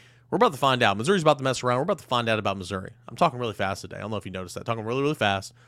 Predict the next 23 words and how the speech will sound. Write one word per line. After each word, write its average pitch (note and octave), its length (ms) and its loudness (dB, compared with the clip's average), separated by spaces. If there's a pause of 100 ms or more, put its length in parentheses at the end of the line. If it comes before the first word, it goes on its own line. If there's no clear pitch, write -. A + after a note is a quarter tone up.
(220)
rolling A2+ 180 2
off B2 120 4
the A#2 60 -8
tongue. G2 340 0 (480)
Uh, G2 320 0 (200)
<laughs> - 200 -8
but F3 120 4
we're F3 120 8
about F#3 180 4
to D3 40 -4
find C#3 240 2
out C3 100 4
about A#2 180 2
Tennessee A2 320 -4
as G2 120 -8
well G#2+ 160 0
about, G2+ 240 -2
in G#2+ 100 -6
terms G#2 200 -6
of G2+ 60 -14
these F#2+ 160 -6
grades, G2 420 -2
'cause, G2 300 -4